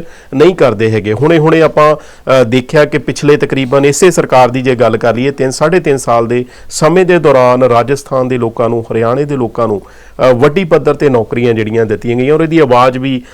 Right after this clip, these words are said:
ਲੱਖਾ ਸਿੰਘ ਸਿਧਾਣਾ ਹੋਣੀ ਜਾਂ ਹੋਰ ਜਿਹੜੇ ਇੱਦਾਂ ਦੇ ਕਾਰਕੁਨ ਹੈਗੇ ਨੇ, ਸਮੇਂ-ਸਮੇਂ ਤੇ ਆਵਾਜ਼ ਉਹ ਚੁੱਕਦੇ ਰਹੇ ਨੇ।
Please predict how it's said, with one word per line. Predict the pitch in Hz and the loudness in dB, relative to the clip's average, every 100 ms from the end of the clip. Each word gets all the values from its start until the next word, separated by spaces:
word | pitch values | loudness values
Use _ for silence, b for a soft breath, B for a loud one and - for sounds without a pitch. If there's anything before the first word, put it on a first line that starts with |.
| B | B
ਲੱਖਾ | 127 123 143 | -4 -2 -2
ਸਿੰਘ | 127 139 | 0 -4
ਸਿਧਾਣਾ | - 123 120 113 | -2 0 0 0
ਹੋਣੀ | 113 123 127 | -2 -2 0
ਜਾਂ | 131 | 0
ਹੋਰ | 120 170 180 | 2 2 4
ਜਿਹੜੇ | 165 156 | 2 2
ਇੱਦਾਂ | 143 139 | 2 0
ਦੇ | 139 | 0
ਕਾਰਕੁਨ | 131 117 131 123 | 0 -2 -2 -2
ਹੈਗੇ | 123 147 | 0 -2
ਨੇ, | 127 B B | -2 B B
ਸਮੇਂ-ਸਮੇਂ | - 160 170 170 156 151 | -2 2 2 2 2 2
ਤੇ | 160 | 4
ਆਵਾਜ਼ | 151 123 120 123 | 2 4 2 0
ਉਹ | 160 | -2
ਚੁੱਕਦੇ | 143 - 127 | -4 -2 0
ਰਹੇ | 113 107 | 2 0
ਨੇ। | 101 | -2